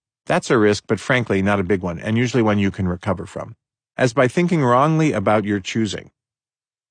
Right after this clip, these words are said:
Adopting a good, healthy, smart, life design choosing process is critical to a happy outcome. Many people are using a choosing model that cuts themselves off from their most important insights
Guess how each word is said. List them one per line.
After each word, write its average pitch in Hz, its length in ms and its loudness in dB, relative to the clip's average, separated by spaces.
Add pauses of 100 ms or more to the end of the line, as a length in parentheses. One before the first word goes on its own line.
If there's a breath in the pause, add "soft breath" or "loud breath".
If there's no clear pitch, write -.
(100)
Adopting 127 480 0
a 104 40 0
good, 156 300 -2
healthy, 127 420 -2
smart, 113 420 -2 (120)
life 117 260 0
design 117 400 -2
choosing 104 380 -4
process 85 560 -8 (260)
is 135 140 -2
critical 92 500 -2
to 110 160 -4
a 98 60 -2
happy 113 300 -2
outcome. 113 420 -8 (920)
Many 180 200 2
people 139 340 0
are 104 80 4
using 104 300 0
a 98 60 0
choosing 143 340 0
model 92 260 2
that 107 140 -4
cuts - 260 -4
themselves 131 380 0
off 160 240 2
from 107 160 -2
their 107 80 0
most 110 260 0
important 120 320 -2
insights 123 480 -6